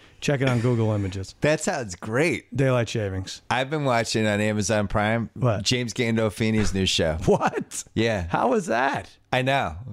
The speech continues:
Speaker 1: He hasn't been
Speaker 2: That's
Speaker 1: around
Speaker 2: the,
Speaker 1: forever.
Speaker 2: that's the
Speaker 1: Poor
Speaker 2: amazing
Speaker 1: guy.
Speaker 2: thing about it. He died.
Speaker 1: Oh,
Speaker 2: And he's in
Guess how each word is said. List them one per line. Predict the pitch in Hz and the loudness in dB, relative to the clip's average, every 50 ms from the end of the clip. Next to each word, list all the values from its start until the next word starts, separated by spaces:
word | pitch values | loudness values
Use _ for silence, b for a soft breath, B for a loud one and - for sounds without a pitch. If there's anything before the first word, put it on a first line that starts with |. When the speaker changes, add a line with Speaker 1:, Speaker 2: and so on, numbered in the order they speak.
| 113 131 - _ | -14 -16 -4 _
Speaker 1:
He | 139 147 | 2 2
hasn't | 185 190 190 208 208 | 4 4 2 4 4
been | 147 135 | 4 4
Speaker 2:
That's | 196 | 4
Speaker 1:
around | 196 202 208 147 | 4 4 2 2
Speaker 2:
the, | 139 | 2
Speaker 1:
forever. | 156 202 202 220 269 269 285 240 139 113 101 101 - | 2 2 2 2 2 2 0 0 0 -2 -6 -4 -2
Speaker 2:
that's | 135 131 131 - - | 0 0 0 0 2
the | - 160 | 2 4
Speaker 1:
Poor | 151 135 | 4 4
Speaker 2:
amazing | 127 131 135 135 120 - 139 | 4 4 4 4 4 2 2
Speaker 1:
guy. | 113 | 0
Speaker 2:
thing | - 147 160 | 0 -2 0
about | 160 139 131 110 95 90 | 0 2 2 2 2 2
it. | 95 | 2
He | 107 113 110 | 2 0 2
died. | 92 120 117 131 143 120 - - - - | 2 2 2 2 2 0 -2 -4 -4 -2
Speaker 1:
Oh, | 131 | 0
Speaker 2:
And | 147 156 156 151 147 139 127 | 2 4 4 4 4 4 4
he's | 113 101 104 | 2 0 0
in | 110 | 0